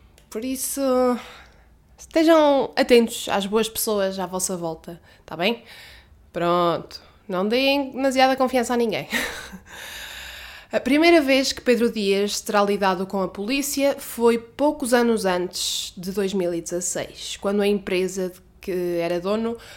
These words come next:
foi alvo de buscas. Na altura foram apreendidos vários animais exóticos, duas caçadeiras de canos cerrados, duas armas de calibre desconhecido e muitas munições.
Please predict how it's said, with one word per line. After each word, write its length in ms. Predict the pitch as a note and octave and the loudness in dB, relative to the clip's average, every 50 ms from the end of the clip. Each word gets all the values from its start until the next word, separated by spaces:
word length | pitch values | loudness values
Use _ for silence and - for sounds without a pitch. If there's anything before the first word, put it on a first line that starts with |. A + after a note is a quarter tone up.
| - - | -20 -18
foi 300 | - - - A#3 A#3 A3 | -6 -2 0 2 4 6
alvo 420 | F#3+ G3 G3 F#3+ F#3+ - F#3+ - | 4 4 2 0 -4 -8 -8 -10
de 200 | - F3+ F3 G#3 | -8 -8 -8 -8
buscas. 720 | F#3 F#3 F3+ F#3 F#3 - - - - - - - - - - | -8 -6 -8 -8 -8 -10 -12 -14 -16 -16 -14 -14 -12 -2 4
Na 80 | B3+ B3 | 6 6
altura 320 | C#4 C4+ D#4 D#4 D4+ D4+ | 6 6 6 6 6 6
foram 300 | D4+ C#4+ C#4 C4 C4+ C4 | 4 4 4 6 6 6
apreendidos 840 | B3+ B3 B3+ - B3 A#3 A#3 A3+ A#3 A3+ A3 G3 G3+ G3 G3 G3 F#3 | 4 4 2 2 4 4 4 4 2 0 0 0 0 0 0 -2 2
vários 360 | F#3+ A#3 C4+ C#4+ C#4+ C4 A#3+ | 4 4 4 4 4 2 2
animais 400 | B3 A#3+ A#3 A#3 A3+ G#3+ G3+ G3 | 2 4 4 4 4 4 4 2
exóticos, 880 | G3+ F#3+ F3+ F3+ E3 D#3+ - - G#3+ - - D4+ D#4 - - - - - | 0 0 0 0 -2 -2 -4 -8 -14 -12 -12 -12 -12 -12 -12 -14 -10 -6
duas 460 | G3 F#3 B3 D4 D#4 D#4 D#4 - - | -4 -2 0 2 4 4 2 2 0
caçadeiras 640 | - C#4 C4 - - B3 - A#3 A3+ A3 G#3+ G#3+ G#3 | 0 0 0 0 0 0 0 0 0 0 0 -2 -4
de 60 | - - | -6 -4
canos 340 | - G#3+ G3+ G3 F#3+ F#3+ | -4 -2 -2 -2 -2 -4
cerrados, 760 | - - G3+ G3 G3+ G#3 A3+ A#3 A#3 A#3+ B3 B3 - - - - - - - - - - - - - | -6 -6 -4 0 4 4 4 4 2 -2 -6 -8 -8 -12 -14 -16 -18 -20 -20 -20 -20 -20 -20 -14 -10
duas 600 | F#3+ F#3 C4+ D4+ D4+ D4+ D4 D4 D4 C#4+ - - - | -2 2 6 6 8 8 8 6 4 2 0 -2 2
armas 440 | - A3 A3 A3 G#3+ G3+ G3 G3 G3+ | 4 4 4 4 2 0 -2 -2 -4
de 80 | - - | -8 -6
calibre 440 | - A3+ G#3+ G#3 G#3 G3+ G3 - - | -2 -2 0 0 0 -2 -4 -6 -8
desconhecido 720 | - - - G#3 G3 F#3 F#3+ - A3+ A3+ A3 G#3+ A#3 A3+ - - | -10 -6 -4 -2 -2 0 0 0 0 -2 -4 -4 -8 -10 -8 -4
e 80 | - B3+ | -2 0
muitas 560 | B3+ C4 B3 B3 A#3+ A#3+ A#3 A3+ A3 G#3 G3+ | 2 4 4 4 4 4 2 0 -2 -2 -2
munições. 840 | G#3 G3+ F#3+ F#3+ F#3+ G3 F#3+ - - D#3+ - - - - - - - | 0 0 0 0 0 0 -2 -4 -6 -6 -8 -10 -12 -14 -14 -14 -6